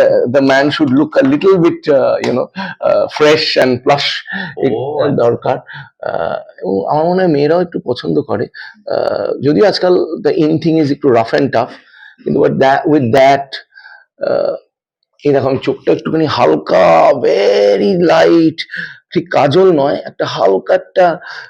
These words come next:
Speaker 1: আহ, অ্যাশ টিন্ট দিচ্ছি যাতে চোখটা বেরিয়ে আসে, নাহলে একটা চান্স থাকে চোখটা হারিয়ে যাওয়ার। I have got a good eyebrow, তাই জন্য আমার আইব্রাও খুব একটা কিছু করতে হয় না। উম,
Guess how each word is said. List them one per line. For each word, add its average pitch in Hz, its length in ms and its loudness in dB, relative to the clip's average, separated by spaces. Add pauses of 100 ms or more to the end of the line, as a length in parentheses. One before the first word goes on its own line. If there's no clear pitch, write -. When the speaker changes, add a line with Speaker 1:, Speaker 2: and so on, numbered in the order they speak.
Speaker 1:
আহ, - 280 2 (220)
অ্যাশ 151 400 0
টিন্ট 156 300 0
দিচ্ছি - 440 -4 (440)
যাতে 156 380 -2 (320)
চোখটা 208 460 -2 (840)
বেরিয়ে 139 400 4
আসে, - 280 -4 (2000)
নাহলে 127 480 -2 (100)
একটা - 140 -6
চান্স 123 420 -4
থাকে 135 200 -2
চোখটা - 280 -6
হারিয়ে 123 320 0
যাওয়ার। 90 260 -6 (800)
I 196 120 2
have 190 160 -2
got 185 140 2
a 147 80 2
good 143 220 2
eyebrow, 131 280 0
তাই 139 180 -2
জন্য 131 180 0
আমার 131 140 -2
আইব্রাও 117 440 -2
খুব 127 180 -8
একটা - 180 -6
কিছু 127 180 -10
করতে 123 300 -4
হয় 110 140 -4
না। 104 180 -10 (640)
উম, 110 300 -6